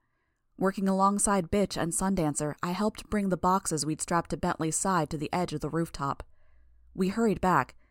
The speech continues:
Sundancer giving me a hand up. I almost didn't feel the pain in my legs with the tension and adrenaline that thrummed through me. Or maybe that was the industrial strength painkillers Coil had provided. I didn't want to think about the fact that the drugs I had taken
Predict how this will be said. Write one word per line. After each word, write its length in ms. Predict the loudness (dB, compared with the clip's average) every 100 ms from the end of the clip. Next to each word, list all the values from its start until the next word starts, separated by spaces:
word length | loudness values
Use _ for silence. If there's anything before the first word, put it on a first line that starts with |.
| _ -8
Sundancer 640 | 0 2 2 2 0 -2
giving 240 | -2 0 2
me 120 | 0
a 80 | 0
hand 280 | -2 -2 0
up. 260 | 0 -2 -10 _ _ _ _ _ _ -4
I 120 | 0
almost 300 | 2 2 2
didn't 240 | 0 -2
feel 160 | -2 0
the 100 | 0
pain 280 | -4 -4 -2
in 80 | 0
my 140 | 0
legs 380 | 2 2 0 -4
with 120 | -6
the 60 | -6
tension 440 | -4 -4 -2 -2
and 120 | -2
adrenaline 480 | -2 -2 0 0 0
that 180 | -2 -4
thrummed 300 | -4 -4 -4
through 260 | -6 -2
me. 260 | -2 -2 -6 _ _ _ _ _ _ _ -2
Or 120 | 2
maybe 260 | 4 2
that 160 | 2 2
was 160 | 2 0
the 140 | -2
industrial 480 | 0 0 0 -2 -2
strength 340 | -2 -4 -6
painkillers 640 | -4 -2 -2 -2 -2 -2
Coil 380 | -6 0 0 0
had 140 | -2 -4
provided. 500 | -2 -2 -2 -4 -10 _ _ _ _ _ _ _ _ _
I 80 | 2
didn't 180 | 2 4
want 140 | 2
to 60 | 2
think 180 | 0 0
about 220 | 0 0
the 80 | 2
fact 280 | 2 2 0
that 140 | -4
the 60 | 0
drugs 340 | 2 2 2
I 100 | -2
had 120 | -4
taken 440 | -4 -4 -2 -2